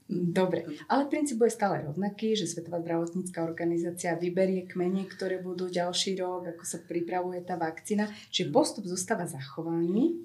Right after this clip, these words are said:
Speaker 2: Áno, aj zloženie vakcín zostáva zachované,
Speaker 1: Mhm.
Speaker 2: aj indikácie sú rovnaké, to sa nemení,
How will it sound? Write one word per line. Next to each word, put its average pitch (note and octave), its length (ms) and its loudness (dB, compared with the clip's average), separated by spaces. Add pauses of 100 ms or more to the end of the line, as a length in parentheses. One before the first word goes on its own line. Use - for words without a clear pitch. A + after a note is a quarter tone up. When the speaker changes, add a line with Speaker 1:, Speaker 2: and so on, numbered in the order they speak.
(140)
Speaker 2:
Áno, F3 320 6
aj D3+ 400 -2
zloženie E3+ 400 6
vakcín C#3+ 400 2
zostáva D#3+ 480 -2
zachované, D3+ 640 2
Speaker 1:
Mhm. C3 80 2
Speaker 2:
aj C#3+ 80 0
indikácie D#3+ 720 2
sú C#3 160 -6
rovnaké, D3 560 -6 (320)
to F3 80 0
sa E3+ 160 2
nemení, E3 720 4